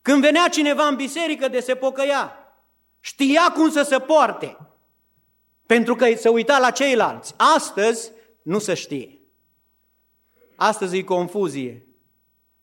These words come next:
A treia este prigoana. Prigoana se adresează tuturor celor care nu se aliniază.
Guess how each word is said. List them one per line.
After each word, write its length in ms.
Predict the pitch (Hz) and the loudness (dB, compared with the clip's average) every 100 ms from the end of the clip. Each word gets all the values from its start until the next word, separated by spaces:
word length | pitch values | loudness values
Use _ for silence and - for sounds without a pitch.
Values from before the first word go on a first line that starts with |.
| _ _ _ _ _ _ _ _ _ _ _ _ _ - | _ _ _ _ _ _ _ _ _ _ _ _ _ -6
A 140 | 170 | -4
treia 640 | 175 220 233 185 185 - - _ - | 0 0 2 0 -2 -8 -20 _ -12
este 760 | 147 185 180 - 180 170 - - _ | -4 -2 -2 -6 -4 -4 -6 -20 _
prigoana. 760 | - 175 147 214 196 143 - - _ _ _ _ _ _ _ | -12 -4 2 2 2 -4 -10 -20 _ _ _ _ _ _ _
Prigoana 560 | 220 240 233 311 302 269 | -2 0 2 4 2 0
se 100 | 247 | 0
adresează 840 | 233 226 220 214 269 277 220 233 | 0 0 -2 -2 0 0 0 -4
tuturor 680 | 220 - 339 330 262 254 226 | -4 -2 -2 0 0 2 0
celor 400 | - 285 277 262 | -2 0 2 0
care 320 | 262 240 226 | -2 -2 -2
nu 200 | 226 285 | -2 -2
se 120 | 269 | 0
aliniază. 800 | 262 226 233 233 240 233 165 127 | 0 0 0 0 2 0 -2 -8